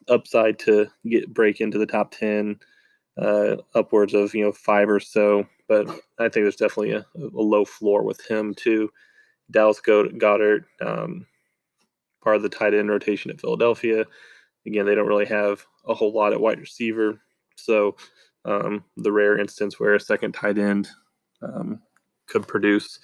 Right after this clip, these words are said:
So maybe one of those guys, or maybe a streaming committee of those guys turns into a,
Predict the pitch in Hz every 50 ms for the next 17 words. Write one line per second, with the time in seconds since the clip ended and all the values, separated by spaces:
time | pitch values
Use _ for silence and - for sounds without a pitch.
0 | - - _ _ _ _ _ _ - - 110 107 101 104 104 _ _ - 120 123
1 | 123 123 117 117 110 113 110 107 113 113 104 104 110 107 - - - - - -
2 | - _ - - - 107 107 107 107 107 107 107 107 104 - - - - - 113
3 | 104 104 104 104 - - 113 104 107 107 107 107 104 101 110 113 107 104 104 104
4 | - - 117 110 101 104 104 101 98 - - 113 107 107 113 117 110 107